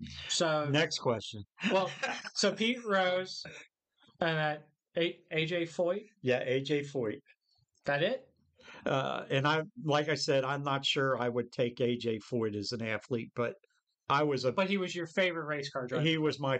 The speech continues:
Speaker 2: favorite race car driver. How's that?
Speaker 1: Okay.
Speaker 2: And, uh, uh,
Speaker 1: Uh, those two, nobody else, or?
Speaker 2: <sighs> I, I can't really, I mean, there's people that I've always liked,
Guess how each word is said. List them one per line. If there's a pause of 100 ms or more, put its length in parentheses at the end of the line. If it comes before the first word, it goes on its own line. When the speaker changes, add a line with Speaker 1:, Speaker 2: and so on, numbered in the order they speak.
Speaker 2:
favorite
race
car
driver. (120)
How's
that?
Speaker 1:
Okay. (560)
Speaker 2:
And,
uh, (100)
uh,
Speaker 1:
Uh, (280)
those
two,
nobody
else,
or?
Speaker 2:
<sighs> (640)
I,
I
can't
really, (640)
I
mean,
there's
people
that
I've
always (120)
liked,